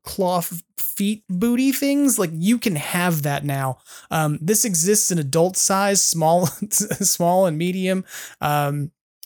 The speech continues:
this is, like, something that I have to say, I,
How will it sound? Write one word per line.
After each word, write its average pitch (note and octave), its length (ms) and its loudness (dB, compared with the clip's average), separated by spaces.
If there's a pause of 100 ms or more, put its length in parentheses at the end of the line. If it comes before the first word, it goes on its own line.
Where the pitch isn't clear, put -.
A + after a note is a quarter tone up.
(1400)
this G3+ 240 2
is, A3+ 260 -2
like, G3 200 2
something F#3+ 380 2
that E3 180 0 (180)
I E3 240 -2
have F3+ 200 0
to F3+ 60 -2
say, D#3+ 380 0
I, - 80 -6